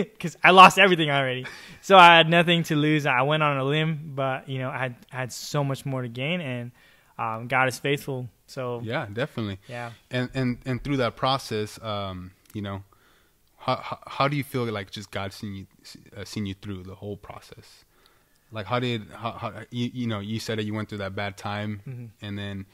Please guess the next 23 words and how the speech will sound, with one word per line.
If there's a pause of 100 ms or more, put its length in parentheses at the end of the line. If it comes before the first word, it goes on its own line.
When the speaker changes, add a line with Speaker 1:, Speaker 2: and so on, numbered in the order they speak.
(260)
Speaker 2:
you
know,
you
started
hanging
out
with,
with
Pastor
Robert.
He
started
mentoring
you, (500)
and
then
the
whole
time,
were
you
thinking,
like,